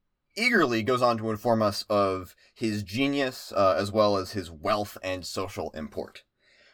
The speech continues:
Um, so, uh, now that we've given him a shred of attention, uh, Eridan pretty much immediately,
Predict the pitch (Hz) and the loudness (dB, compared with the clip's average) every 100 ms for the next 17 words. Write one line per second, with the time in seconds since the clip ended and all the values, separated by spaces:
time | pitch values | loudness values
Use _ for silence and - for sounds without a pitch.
0 | _ 120 127 123 117 113 110 110 _ _ | _ 4 6 6 4 0 -2 -6 _ _
1 | _ _ _ _ _ - - 160 143 127 | _ _ _ _ _ -4 4 8 10 10
2 | 113 104 98 - - 170 247 202 147 135 | 10 8 2 -4 6 10 12 10 2 4
3 | 131 131 117 107 98 92 98 92 120 117 | 4 2 0 -2 -2 -4 -4 2 4 4
4 | 98 - 82 - 73 65 - 95 95 90 | 2 -4 -8 -8 -10 -10 0 4 6 6
5 | 87 85 - - 165 170 143 135 170 190 | 4 2 0 6 8 8 4 0 0 0
6 | - - - _ _ _ 139 127 123 123 | 0 -4 -10 _ _ _ -4 -2 -2 0
7 | 123 120 104 104 101 98 95 | 2 2 2 0 0 -2 -4